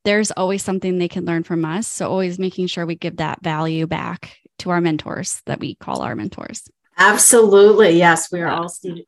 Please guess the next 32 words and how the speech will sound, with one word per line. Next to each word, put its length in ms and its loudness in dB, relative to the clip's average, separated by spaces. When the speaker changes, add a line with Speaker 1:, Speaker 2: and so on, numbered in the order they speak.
Speaker 2:
students 600 -8
and 180 -12
teachers 560 -12
Speaker 1:
Yes. 440 -6
Speaker 2:
towards 340 -4
each 240 -6
other. 320 -4
I 120 -4
love 340 -6
that. 400 -6
Great 240 0
advice. 580 -4
Um, 440 -2
all 80 4
right. 180 4
Well, 140 4
we 140 0
are 140 4
out 100 0
of 140 -8
time. 420 -6
It's 140 -14
been 120 -8
great 300 -4
talking 400 -10
with 200 -12
you. 160 -6
Where 220 -2
can 200 -10
people 260 -10
find 360 -8
you? 340 -10